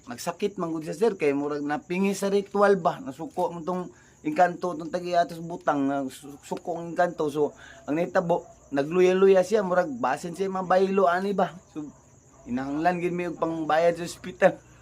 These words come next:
<laughs> May tabo, ana, guys. Magsige lang kag habono, sige lang kag abono, sige lang kag hatag. Wa gi item nga moabot. Oh, <laughs>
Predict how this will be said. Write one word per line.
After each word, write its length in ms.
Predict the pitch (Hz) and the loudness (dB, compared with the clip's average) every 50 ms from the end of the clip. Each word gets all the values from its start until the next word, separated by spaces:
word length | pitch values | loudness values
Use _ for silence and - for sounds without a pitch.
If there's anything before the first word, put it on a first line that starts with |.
| - - - - - - - - - - - - | -20 -20 -20 -12 -4 -4 -4 -4 -6 -14 -12 -8
<laughs> 1600 | 185 160 - - 170 151 - - - 156 - - - - - - - 587 480 427 403 359 294 294 277 262 262 254 247 240 220 - - | -8 -8 -6 -6 -10 -10 -8 -6 -8 -8 -8 -8 -12 -20 -20 -18 -14 -12 -12 -10 -10 -8 -6 -6 -4 -4 -4 -4 -4 -6 -8 -6 -2
May 120 | 143 151 165 156 | -2 0 0 2
tabo, 240 | 196 190 180 190 196 | 0 2 4 4 6
ana, 400 | 180 175 175 175 175 175 170 165 | 8 8 6 6 4 2 0 0
guys. 560 | 156 139 131 131 131 131 131 131 - - - - - - - - - - - - - - - | 2 2 2 2 2 0 -2 -4 -6 -14 -20 -20 -20 -20 -20 -20 -20 -20 -20 -20 -20 -14 -8
Magsige 640 | 123 131 131 - - 180 175 165 160 165 196 208 202 | -8 -6 -6 -6 -8 -8 -8 -8 -6 -4 -2 0 2
lang 160 | 202 196 190 | 2 0 0
kag 160 | 190 190 170 | 0 -2 -2
habono, 640 | 156 165 165 151 147 156 165 175 175 160 143 143 139 | 0 0 0 0 0 -2 0 0 0 2 2 2 2
sige 400 | 135 - - 165 151 143 165 185 | 0 -2 -8 -12 -10 -6 -2 0
lang 160 | 185 180 175 | 0 0 0
kag 160 | 160 170 160 135 | 0 -4 -6 -4
abono, 480 | 139 147 147 147 156 156 147 139 135 | -2 -4 -2 -2 -2 -2 -2 -2 -4
sige 240 | 135 143 147 156 180 | -6 -8 -10 -6 -2
lang 160 | 185 180 175 | 0 0 0
kag 240 | 160 160 170 160 143 | 0 0 -2 -2 -2
hatag. 640 | 139 131 151 165 175 - - 160 131 123 120 135 127 113 104 - - - - - - - - - - _ _ _ _ - - _ - - - - _ - - - - - _ _ - - | -4 -6 -4 -6 -6 -4 0 2 4 4 4 0 -4 -8 -12 -16 -20 -20 -20 -20 -20 -20 -20 -20 -20 _ _ _ _ -20 -20 _ -20 -20 -20 -20 _ -20 -20 -20 -20 -20 _ _ -6 0
Wa 160 | 127 151 170 170 165 | 4 4 4 4 4
gi 240 | 156 147 165 170 135 | 0 -6 -6 -4 0
item 560 | 143 147 151 139 - - 151 147 143 147 139 | 4 4 4 2 2 0 0 2 2 2 2
nga 80 | 135 131 | 2 2
moabot. 480 | 135 127 101 110 104 101 107 - - - _ _ - - _ - - - - - - - - - - - - - - - - _ _ - - | 2 2 0 -2 -2 -2 -2 -4 -4 -6 _ _ -20 -20 _ -20 -20 -20 -20 -20 -20 -20 -20 -20 -20 -20 -20 -20 -20 -20 -20 _ _ -14 -8
Oh, 240 | - 107 117 117 117 | -4 -2 0 0 2
<laughs> 80 | 120 | 2